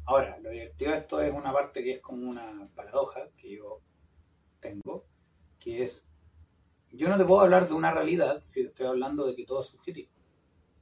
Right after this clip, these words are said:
Porque al decirte que todo es subjetivo y eso es la realidad,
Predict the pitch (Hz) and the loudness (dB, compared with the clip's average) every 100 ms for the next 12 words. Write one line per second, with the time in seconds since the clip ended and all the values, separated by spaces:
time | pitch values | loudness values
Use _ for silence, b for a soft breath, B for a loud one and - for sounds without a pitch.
0 | _ _ _ _ _ _ _ _ _ _ | _ _ _ _ _ _ _ _ _ _
1 | - 135 - 123 123 180 - 147 143 175 | -8 -8 -4 -6 -6 -8 -6 -4 0 0
2 | 170 185 190 175 127 117 135 165 151 156 | 0 0 0 2 0 -2 -8 -4 -4 -2
3 | 143 139 175 175 202 | -2 2 2 2 -4